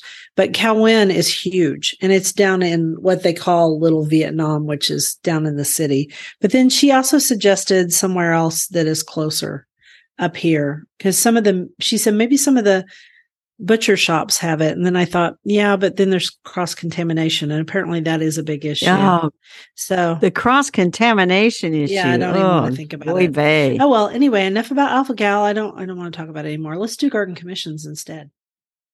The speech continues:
Speaker 2: Okay. So I'll do mine. It's very chilly and it's very rainy right now. I make no promises, but I did find out the houseplant that I got my then nine-year-old niece has died.
Speaker 1: Oh.
Speaker 2: Her mother said something about her not opening the blinds for several days.
Speaker 1: Yeah.
Speaker 2: I says,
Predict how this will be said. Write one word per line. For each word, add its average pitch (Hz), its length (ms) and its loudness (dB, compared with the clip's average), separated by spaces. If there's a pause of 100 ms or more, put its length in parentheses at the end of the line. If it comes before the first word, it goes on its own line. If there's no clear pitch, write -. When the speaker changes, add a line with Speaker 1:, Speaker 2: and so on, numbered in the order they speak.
(500)
Speaker 2:
Okay. 220 420 2
So - 180 2
I'll 196 140 6
do 247 160 2
mine. 180 340 2
It's - 320 -6
very 180 220 2
chilly 196 640 0
and 156 240 0
it's - 80 -20
very 147 220 2
rainy 190 320 2
right 135 180 -4
now. 180 300 -2 (400)
I 175 80 0
make 185 240 2
no 220 100 2
promises, 160 680 -2
but 170 180 -2
I 170 60 4
did 202 200 0
find 208 220 2
out 185 280 2 (100)
the 165 60 -6
houseplant 220 560 0
that 185 120 -2
I 180 60 0
got 175 220 0
my 165 220 0
then 233 400 2
nine-year-old 190 880 0 (140)
niece 175 500 0
has 147 300 -4 (420)
died. 151 520 2
Speaker 1:
Oh. 180 240 -10 (420)
Speaker 2:
Her 185 80 0
mother 185 240 2
said 185 240 0
something 190 320 2
about 175 200 4
her 160 80 -4
not 165 240 2
opening 165 320 -2
the 156 60 -4
blinds 156 420 2
for - 140 -10
several 160 320 0
days. 156 420 0
Speaker 1:
Yeah. 180 100 -8
Speaker 2:
I 175 80 -2
says, 165 480 -4